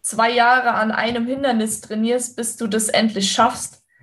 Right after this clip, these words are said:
Und erst dann realisierst du, dass du halt besser geworden bist. Und es erfordert halt ziemlich viel Durchhaltevermögen und Disziplin. Ist ähnlich wie beim Turnen. Also da werden die Elemente auch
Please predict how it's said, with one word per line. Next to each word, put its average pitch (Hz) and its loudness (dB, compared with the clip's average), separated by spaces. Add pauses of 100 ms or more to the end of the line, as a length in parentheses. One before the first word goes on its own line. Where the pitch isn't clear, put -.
(300)
Und 202 -4
erst 208 -2
dann 226 4
realisierst 214 0
du, 208 -8
dass 190 0
du 196 -6
halt 190 -4
besser 190 -2
geworden 175 -2
bist. 185 -10
Und 185 -2
es - 0
erfordert 202 6
halt 196 4
ziemlich 196 2
viel 190 0
Durchhaltevermögen 185 -2
und 196 -4
Disziplin. 185 -4 (300)
Ist - 0
ähnlich 240 4
wie 226 6
beim 220 6
Turnen. 190 4
Also 185 0 (840)
da 190 8
werden 214 8
die 208 6
Elemente 214 6
auch 220 4